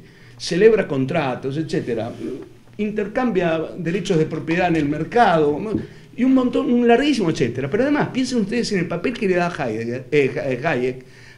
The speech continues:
al orden espontáneo,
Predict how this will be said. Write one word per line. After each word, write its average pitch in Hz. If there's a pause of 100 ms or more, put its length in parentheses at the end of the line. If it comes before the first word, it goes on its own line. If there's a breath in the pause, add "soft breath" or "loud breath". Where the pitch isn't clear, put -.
(140)
al 190 (960)
orden 240
espontáneo, 151